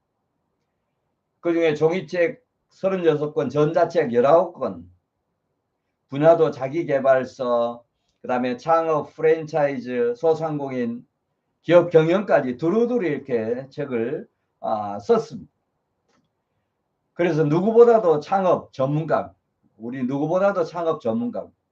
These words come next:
매스컴 활동도 왕성하게 했습니다. 케이비에스, 엠비씨,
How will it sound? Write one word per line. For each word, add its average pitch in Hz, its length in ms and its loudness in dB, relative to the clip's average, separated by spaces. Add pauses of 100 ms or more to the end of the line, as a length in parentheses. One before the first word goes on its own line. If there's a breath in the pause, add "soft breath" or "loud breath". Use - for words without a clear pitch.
(140)
매스컴 147 420 -4
활동도 175 520 0
왕성하게 151 720 0
했습니다. 117 340 -12 (460)
케이비에스, 160 440 -2
엠비씨, 151 600 -6